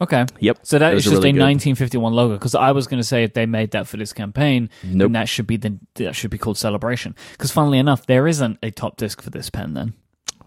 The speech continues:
Speaker 2: It, it, well, fifty-one is the top disc, but it's the classic Retro fifty-one logo.
Speaker 1: Oh, I was looking at it the wrong way around. But okay, so here's the question I'm gonna ask then.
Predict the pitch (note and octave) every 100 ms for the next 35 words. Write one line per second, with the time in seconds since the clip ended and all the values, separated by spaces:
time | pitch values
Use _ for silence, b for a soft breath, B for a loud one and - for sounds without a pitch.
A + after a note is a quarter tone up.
0 | _ _ _ _ B2+ A#2 A#2 - A#2+ G#2
1 | D3 D#3+ D3+ A#2+ B2 G#2 F#2+ - G#2 F#2
2 | F2+ E2+ D2 - E2 E2 - - F#2 E2+
3 | - F#2 - E2 - - - - - -
4 | - - C2 G1+ - - - - - _
5 | _ - G3+ G#3 E3 D3+ D3+ D#3 C#3+ C3+
6 | B2+ G#2 A#2 A#2+ A#2 A2+ C#3 G#2+ - D#3+
7 | F3 C#3 A#2 C3+ D3 C#3+ B2 F3 E3 A#2
8 | G#2 G#2 G2+ G2+ - G2